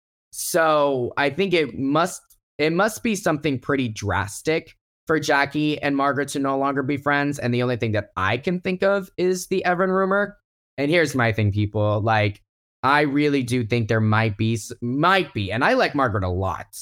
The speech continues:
but there might be some credibility here, only because when I think of the season when the rumor came out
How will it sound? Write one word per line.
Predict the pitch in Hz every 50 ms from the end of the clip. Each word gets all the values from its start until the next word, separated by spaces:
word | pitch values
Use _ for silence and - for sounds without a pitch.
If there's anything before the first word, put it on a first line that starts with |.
| - _
but | - 139 135
there | 147 147 147
might | 151 165 175 208 233 - -
be | 151 147 147
some | 143 143 160 156 151
credibility | - 151 143 143 147 135 139 139 143 143 143 147 143
here, | 143 156 151 151 151 151 139 143
only | 151 165 180 185
because | 165 160 151 147 - 151 143 117 104
when | 131 131
I | 135 143 165
think | 180 - 160 156 147 -
of | 151 139 123 107
the | 107 120
season | 110 - - 123 120 123 117 107 110 110 107 104 104
when | 107 107 107 104 104 101 101 - _ _ _ _ _ _ _ _ _ _ _ -
the | 123 120 135 123
rumor | 113 135 131 131 127 123
came | 110 - 117 110 101 98
out | 98 95 95 113 143 170 -